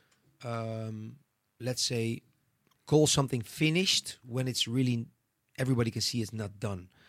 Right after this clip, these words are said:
And I think it's got to do with it, with, with the style of your work. If you look at a, a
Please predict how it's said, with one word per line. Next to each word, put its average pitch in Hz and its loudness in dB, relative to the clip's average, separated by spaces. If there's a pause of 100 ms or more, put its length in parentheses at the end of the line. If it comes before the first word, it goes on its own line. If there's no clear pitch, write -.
(200)
And 107 -4
I 117 -2
think 151 -2 (420)
it's 120 -4
got 127 2
to 120 2
do 120 2
with 120 2
it, - -10
with, 123 0 (220)
with 127 0
the 127 -4
style 120 2
of 101 -8
your 107 -2
work. 101 -6 (420)
If - -6
you 117 0
look 120 0
at 107 -2
a, 101 0
a 101 -8